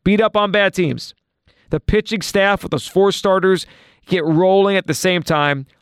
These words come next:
holding their own against good teams, which starts tonight against the Los Angeles Dodgers, and play better baseball on the road, where we'll see them go on Monday when they head to Arizona. Thirteen and twenty-two is not good enough. They have to be better on the road.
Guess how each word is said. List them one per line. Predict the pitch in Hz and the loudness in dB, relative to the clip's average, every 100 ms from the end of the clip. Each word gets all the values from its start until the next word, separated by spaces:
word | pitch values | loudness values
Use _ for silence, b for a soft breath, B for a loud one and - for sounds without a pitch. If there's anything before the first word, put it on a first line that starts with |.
| _ | _
holding | _ 185 208 214 226 220 | _ 0 4 4 2 0
their | 208 - | 0 2
own | 185 202 | 2 2
against | 180 180 165 - | 0 -2 -2 0
good | 185 | 0
teams, | 156 185 160 | 0 0 0
which | 147 | -2
starts | - 175 185 - | -2 -2 -2 -2
tonight | 175 180 | -2 0
against | 165 170 156 | 0 -2 0
the | 151 | 0
Los | 165 170 | 0 0
Angeles | 170 143 135 | -2 -2 -2
Dodgers, | 160 156 143 160 - b b b b b b | 0 0 0 -2 -2 b b b b b b
and | 160 | -2
play | - 208 | 0 0
better | 202 190 | 2 2
baseball | 190 170 185 | 2 0 0
on | 165 | 2
the | 151 | 2
road, | 156 120 | 2 2
where | 127 | 0
we'll | 147 | 0
see | 170 | 2
them | 160 151 | 0 2
go | 156 | 0
on | 151 | 0
Monday | 143 151 139 123 113 b b b | 0 -2 0 0 -2 b b b
when | 160 160 | -2 0
they | 147 | 2
head | 165 | 0
to | 156 | 2
Arizona. | 147 135 143 135 | 2 2 0 0
Thirteen | - 190 180 196 | 0 0 0 -2
and | 170 | 0
twenty-two | 165 170 170 | 0 0 0
is | 151 | 0
not | 160 147 | 0 0
good | 147 | 0
enough. | 131 110 | 0 -2
They | 143 | 0
have | 139 165 | 0 -2
to | 156 | -4
be | |
better | 123 170 175 180 | -2 0 2 2
on | 185 | 2
the | |
road. | 175 175 190 196 | 2 2 2 -2